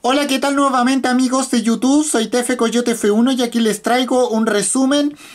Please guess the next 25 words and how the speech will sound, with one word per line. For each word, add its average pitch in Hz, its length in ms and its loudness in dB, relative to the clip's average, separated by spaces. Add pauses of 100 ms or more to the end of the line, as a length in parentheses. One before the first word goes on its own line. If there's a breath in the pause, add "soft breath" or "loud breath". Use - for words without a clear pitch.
(300 loud breath)
del 202 340 -2
iprix 247 640 -2
de 214 140 0
Punta 247 340 0
del 226 180 0
Este 247 320 -2
de 262 120 0
la 233 120 2
temporada 226 500 0
dos 240 100 2
mil 233 160 -2
diecisiete 233 580 -4
dos 247 160 0
mil 226 160 -2
dieciocho 240 440 -2
de - 20 0
la 247 120 0
Fórmula 247 520 0
E. 175 60 0
Bueno, 160 440 -2 (540 loud breath)
como 208 180 0
sabemos, 262 640 0 (140)
nuevamente 269 720 0
mi 247 100 0
favorito 226 920 0